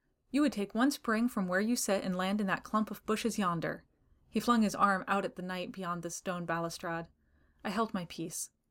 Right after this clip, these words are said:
He looked at me very steadily, very severe. There could be no mistake. I was being bullied now, and it behooved me to make no sign lest by a gesture or a word I should be drawn into a fatal admission about myself which would have had some bearing on the case.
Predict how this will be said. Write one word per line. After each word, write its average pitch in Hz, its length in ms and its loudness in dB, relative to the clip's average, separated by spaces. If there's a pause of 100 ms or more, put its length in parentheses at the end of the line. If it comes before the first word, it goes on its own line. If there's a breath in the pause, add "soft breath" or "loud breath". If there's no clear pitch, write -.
(340)
He 233 140 2
looked 233 240 2
at 240 80 2
me 233 80 4
very 202 240 2
steadily, 175 640 -2
very 180 240 4
severe. 165 520 -4 (400)
There 202 120 4
could 202 160 0
be 233 160 4
no 214 180 4
mistake. 202 580 0 (440)
I 208 100 6
was 254 140 6
being 240 260 6
bullied 202 420 0
now, 156 340 -2 (140)
and 196 100 4
it 202 100 2
behooved 247 420 2
me 233 120 4
to 214 80 0
make 196 280 0
no 202 160 2
sign 190 460 0
lest 180 320 -2
by 185 120 2
a 175 100 0
gesture 185 500 -2
or 175 180 0
a 175 80 0
word 160 420 -2 (480 soft breath)
I 196 80 2
should 214 160 2
be 220 120 4
drawn 208 340 6
into 208 260 0
a 180 40 0
fatal 202 380 0
admission 196 420 -2
about 175 240 0
myself 170 540 -2
which 180 180 -8
would 190 120 0
have 185 160 -4
had 175 260 -2
some 180 220 -4
bearing 175 360 -2
on 160 120 -4
the 160 80 -8
case. 160 500 -8